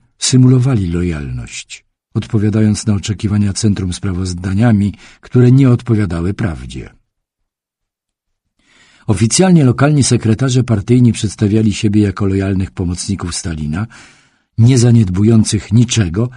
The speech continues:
i natychmiast wypełniających wszystkie polecenia Komitetu Centralnego. Ich język i sposób zachowania świadczył o tym, że wiedzieli, czego Stalin oczekiwał:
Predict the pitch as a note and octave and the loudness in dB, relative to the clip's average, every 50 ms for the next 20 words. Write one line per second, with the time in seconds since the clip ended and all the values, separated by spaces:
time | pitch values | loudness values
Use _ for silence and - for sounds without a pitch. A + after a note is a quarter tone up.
0 | - - _ - G#2+ A2 G#2+ G#2+ G#2 - C3 B2 - B2+ B2 A2 - - G2+ G#2+ | -20 -18 _ 0 2 4 4 2 2 0 -2 -2 2 0 0 0 0 -2 -2 -2
1 | A#2+ A2+ - A2 G2+ G2+ G2 G2 G#2 G#2+ G2+ - - G#2 F#2 - _ _ _ _ | 0 0 2 0 0 0 0 0 0 0 -2 -2 -4 -6 -8 -8 _ _ _ _
2 | _ - - D3+ B2 - - C3+ A#2+ - A2+ G#2 G2 - - G#2+ G2+ G#2 F#2 G2+ | _ -8 -6 -6 -6 -4 -4 -4 -2 -2 -2 -4 -2 -2 -2 0 0 0 -2 -2
3 | G2 G2 F#2 F2 F#2+ E2 E2 E2+ E2+ - F#2+ E2 - - E2 D#2 D2 C2 B1 A1+ | -4 -4 -4 -4 -6 -6 -6 -8 -8 -6 -6 -6 -6 -6 -8 -8 -8 -8 -10 -10
4 | G#1 G#1+ - - _ _ _ _ _ _ _ _ _ _ _ _ _ _ _ _ | -12 -14 -18 -20 _ _ _ _ _ _ _ _ _ _ _ _ _ _ _ _
5 | _ _ _ _ _ _ _ _ _ _ _ _ _ _ _ _ _ _ _ _ | _ _ _ _ _ _ _ _ _ _ _ _ _ _ _ _ _ _ _ _
6 | _ _ _ _ _ _ _ _ _ _ _ - - A2 - G#2+ B2 C3 C3+ B2+ | _ _ _ _ _ _ _ _ _ _ _ -2 -2 -2 2 2 2 4 4 4
7 | - G2 F#2+ - - F#2 F2 - - C3 A#2 - A#2 A2 G2 G#2 F2+ F2+ G2+ F#2+ | 2 0 -2 -8 -8 -8 -8 -4 -4 -4 -2 -2 -2 -2 -2 -4 -6 -6 -4 -2
8 | A#2 A2+ G#2 F2+ F2 - - A#2 A2+ A#2 - A2 G2+ A2+ C3 B2+ - E2+ D2 C#2 | 0 0 0 0 -2 -2 -2 -2 -2 -2 -4 -4 -2 -2 -2 -2 -4 -8 -10 -10
9 | - _ - - _ _ _ _ _ _ _ _ _ - - G#2+ A#2+ B2+ A2+ B2 | -16 _ -20 -20 _ _ _ _ _ _ _ _ _ -4 0 2 2 4 4 4
10 | A#2+ G#2 A#2 B2+ B2 A2+ G#2+ - B2 A#2 A#2 G#2+ - - A#2+ G#2+ G#2 G2 G2 F#2+ | 4 4 4 2 2 2 0 0 0 2 2 0 0 0 0 2 2 0 0 -2
11 | - - F2+ - - - C#2 B1 A#1 - - - - | -4 -6 -10 -10 -12 -16 -16 -14 -16 -18 -18 -20 -20